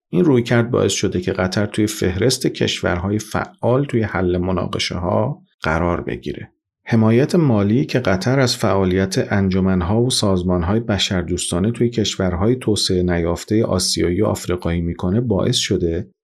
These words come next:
که قطر قدرت نرمش خیلی بیشتر بشه. قطر توی این زمینه‌ها اونقدر خوب کار کرده که نوع سیاست و روش ارتباطات بین‌المللیش توی خیلی از مراکز تحقیقاتی و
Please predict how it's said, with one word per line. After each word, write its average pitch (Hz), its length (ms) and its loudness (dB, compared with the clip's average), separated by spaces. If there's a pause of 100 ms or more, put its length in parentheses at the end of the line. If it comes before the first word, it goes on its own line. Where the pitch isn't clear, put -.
(200)
که 196 100 -4
قطر 185 540 0 (340)
قدرت 104 460 0
نرمش 123 640 2
خیلی 104 420 0
بیشتر 90 680 0
بشه. - 400 -8 (400)
قطر 127 260 2
توی 143 180 0
این 139 120 4
زمینه‌ها 110 640 2
اونقدر 110 500 2
خوب 120 300 0
کار 92 240 0
کرده 85 560 -2 (440)
که 107 120 -2
نوع 113 380 4
سیاست 113 720 0
و - 20 0
روش 98 540 2
ارتباطات 101 760 0
بین‌المللیش 90 840 0
توی - 160 -4
خیلی 160 480 2
از 139 200 2
مراکز 101 540 0
تحقیقاتی 92 1040 -2
و 110 260 0